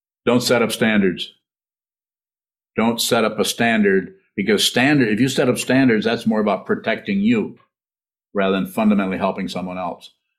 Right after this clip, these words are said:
If you see what this is, if you have even a glimmer of what this is through your meditation practice, uh, you will begin to realize that you really need to meet everything where it's at, not set up a boundary so you don't have to meet it where it's at.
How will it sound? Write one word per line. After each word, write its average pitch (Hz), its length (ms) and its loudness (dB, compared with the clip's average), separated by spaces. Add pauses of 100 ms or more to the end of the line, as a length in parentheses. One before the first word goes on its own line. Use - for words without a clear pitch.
(320)
If - 120 -6
you 104 100 2
see 127 240 2
what 139 160 2
this 135 200 0
is, 107 340 0
if 107 140 -8
you 107 100 0
have 107 160 -2
even 123 180 2
a 110 60 0
glimmer 110 520 2
of 87 140 -6
what 98 240 -2
this 92 220 -6
is 85 420 -6 (460)
through 113 120 2
your 113 140 2
meditation 104 580 0
practice, 87 560 -8 (840)
uh, 98 160 -4
you 104 160 2
will 98 160 2
begin 98 400 -2
to 104 80 0
realize 104 360 2
that 95 60 -6
you 98 120 -6
really 117 340 2
need 107 200 0
to 104 80 0
meet 110 440 -2
everything 107 480 -2
where 98 140 0
it's 98 140 -10
at, 113 360 -2
not 107 420 -2
set 110 240 -2
up 98 120 -4
a 90 40 -4
boundary 92 480 0
so 107 120 -2
you 107 140 2
don't 127 220 2
have 160 240 0
to 113 80 2
meet 95 180 2
it 87 80 -6
where 92 160 -4
it's 85 140 -12
at. 82 360 -8